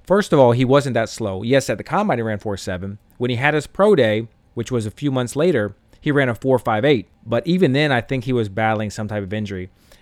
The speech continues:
And we saw that his rookie year, when he was just completely outrunning people. I think as a rookie, he had eleven hundred yards, more than five, maybe more than seven touchdowns as a rookie. I mean, he straight dominated.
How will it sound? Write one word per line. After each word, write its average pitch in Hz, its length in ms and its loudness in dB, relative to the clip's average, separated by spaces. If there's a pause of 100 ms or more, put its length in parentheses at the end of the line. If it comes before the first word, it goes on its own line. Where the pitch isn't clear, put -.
(140)
And 113 520 -4 (460)
we 131 280 -2
saw 170 300 4
that 156 120 6
his 127 180 -2
rookie 143 220 -2
year, 123 520 0 (280)
when 120 120 -2
he 180 140 2
was 170 120 0
just 120 260 -4
completely 180 460 -4
outrunning 123 440 -2
people. 101 300 -8
I 98 60 -6
think 151 180 -6
as 120 100 0
a 113 60 -4
rookie, 127 260 -2
he 120 60 -2
had 113 100 -2
eleven 131 240 -2
hundred 147 160 -4
yards, 117 480 0 (120)
more 160 320 4
than 123 320 -2
five, 131 380 -2 (380)
maybe 143 220 0
more 127 240 2
than 107 120 -4
seven 127 300 -4
touchdowns 120 420 -4
as 104 120 -4
a 104 40 -6
rookie. 120 340 -4
I 113 60 -2
mean, 117 140 0
he 160 140 0
straight 117 320 -2
dominated. 117 540 0